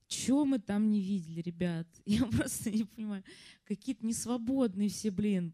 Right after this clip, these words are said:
правда. До сих пор вот я не чувствую, какие-то все советские, несвободные,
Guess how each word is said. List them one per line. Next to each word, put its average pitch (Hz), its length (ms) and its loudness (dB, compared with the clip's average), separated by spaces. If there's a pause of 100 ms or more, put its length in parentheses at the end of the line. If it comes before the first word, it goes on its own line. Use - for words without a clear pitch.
правда. 170 680 -2 (200)
До 180 200 -10
сих - 360 -6
пор 240 240 0
вот 175 140 -4
я 190 60 0
не 208 120 -2
чувствую, 220 440 -8
какие-то 214 320 -16
все 220 200 -8
советские, 220 720 -6
несвободные, 185 880 -4